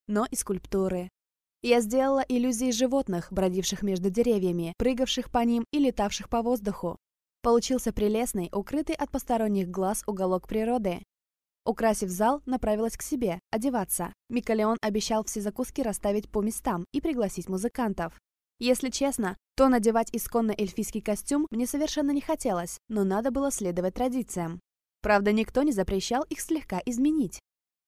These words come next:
Обычно на праздники девушки надевали светлые наряды, в которых больше напоминали привидений.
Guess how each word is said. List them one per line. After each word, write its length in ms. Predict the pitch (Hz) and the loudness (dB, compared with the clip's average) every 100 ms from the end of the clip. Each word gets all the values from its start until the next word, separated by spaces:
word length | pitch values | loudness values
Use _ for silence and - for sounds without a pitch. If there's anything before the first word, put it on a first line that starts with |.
| - | 2
Обычно 400 | 220 320 - 320 | 4 4 0 0
на 100 | 320 | 2
праздники 460 | 320 349 262 202 | 2 2 0 -2
девушки 380 | 190 254 277 - | 0 0 0 -2
надевали 440 | 254 247 247 254 247 | -2 0 0 0 0
светлые 420 | 233 254 277 269 | 0 -2 0 0
наряды, 480 | 277 294 214 180 160 | 0 0 0 -2 -6
в 100 | - | -4
которых 420 | 220 294 330 302 | -2 0 0 0
больше 260 | 220 214 226 | 0 0 -2
напоминали 520 | 214 220 214 196 190 | -2 -2 -2 0 -2
привидений. 680 | 220 233 254 240 180 165 | -2 -2 0 0 0 -4